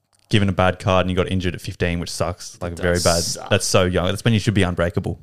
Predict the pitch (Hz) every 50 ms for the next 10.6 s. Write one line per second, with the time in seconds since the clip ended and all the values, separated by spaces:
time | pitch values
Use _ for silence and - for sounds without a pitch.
0 | - - 101 101 98 98 98 98 98 95 92 90 85 - - 69 - - 110 104
1 | 95 - - _ _ - - - - - - _ _ _ _ _ - - - 113
2 | 104 117 107 123 113 123 127 - 120 104 101 98 98 101 101 95 104 101 - -
3 | 113 95 92 92 95 95 95 95 95 92 92 95 95 92 92 92 92 90 90 87
4 | 92 92 90 87 85 - 101 92 - - - 98 98 98 95 90 - - - 98
5 | 92 - - 95 90 - - - 127 113 117 117 107 101 95 104 101 98 95 98
6 | 98 98 98 - - - 113 98 92 90 87 95 95 - - 101 95 95 98 95
7 | - - 90 95 92 92 90 92 92 92 87 - - - - - - - - 98
8 | 95 101 101 98 - - 110 98 - - - 117 120 143 190 175 - 113 113 123
9 | 139 135 120 101 95 113 101 95 92 - - _ - 104 101 101 101 98 - 113
10 | 101 95 92 95 92 90 - - 90 82 - -